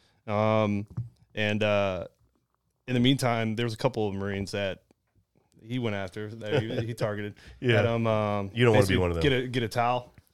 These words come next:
Speaker 1: get on all fours, and just run it up and down on the outside of the, on the o-,
Speaker 2: <laughs>
Speaker 1: outside of the,
Speaker 2: Uh,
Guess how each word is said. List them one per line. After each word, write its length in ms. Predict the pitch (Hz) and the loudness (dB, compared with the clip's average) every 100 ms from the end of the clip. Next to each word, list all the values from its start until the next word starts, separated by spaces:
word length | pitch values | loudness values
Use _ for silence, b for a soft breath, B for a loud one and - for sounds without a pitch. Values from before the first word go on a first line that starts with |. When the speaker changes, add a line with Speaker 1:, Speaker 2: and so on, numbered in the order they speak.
| _ _ _ | _ _ _
Speaker 1:
get 120 | 120 | -2
on 160 | 113 113 | 0 2
all 100 | 113 | 2
fours, 520 | - 123 127 127 - - _ _ - | 2 2 2 0 -6 -16 _ _ -6
and 140 | 104 | -2
just 160 | 101 98 | -2 0
run 220 | 110 107 | 0 2
it 80 | 101 | 2
up 160 | 104 | 2
and 80 | 104 | 0
down 200 | 107 107 | 0 0
on 80 | 101 | 0
the 120 | 101 | 0
outside 340 | 98 101 113 104 | 0 0 2 2
of 80 | |
the, 100 | 104 | 0
on 120 | 110 110 | -2 0
the 100 | 113 | 0
o-, 320 | 113 - 131 | 0 -2 2
Speaker 2:
<laughs> 0 | |
Speaker 1:
outside 360 | 127 127 123 | 6 8 8
of 40 | 120 | 8
the, 80 | 117 | 6
Speaker 2:
Uh, 80 | 113 | 4